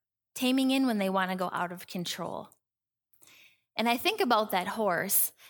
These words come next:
and I think about God. I was laughing with Marcia saying, "The time when the horse bucked him off." I think, "Tho-, those are my college years, Lord." I kinda took it upon myself, you know, "Get off, I know what's best."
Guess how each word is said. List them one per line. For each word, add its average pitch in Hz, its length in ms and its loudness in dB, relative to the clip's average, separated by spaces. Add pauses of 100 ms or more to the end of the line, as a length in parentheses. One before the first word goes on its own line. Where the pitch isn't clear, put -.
(100)
and 214 120 0
I 214 120 0
think 214 460 -6 (460)
about 185 400 0
God. 185 460 -2 (460)
I 202 100 2
was 202 260 -2 (160)
laughing 220 440 0
with 202 160 -2
Marcia 196 320 0
saying, 175 500 -2 (560)
"The 190 80 -8
time 202 260 0
when 185 120 0
the 170 80 0
horse 190 320 -2
bucked 180 280 -2
him 175 140 -4
off." 175 320 -2
I 190 80 -6
think, 196 240 -4
"Tho-, 214 220 -2
those 214 180 -2
are - 20 -2
my 190 120 -2
college 202 480 -2
years, - 280 -6
Lord." 180 320 -6 (1200)
I 214 120 2
kinda 233 260 4
took 277 240 0
it 269 80 2
upon 233 340 2
myself, 226 600 2
you 208 160 -6
know, 185 140 0
"Get 220 180 -2
off, 311 260 2
I 190 120 2
know 190 160 0
what's 175 240 -2
best." - 720 -2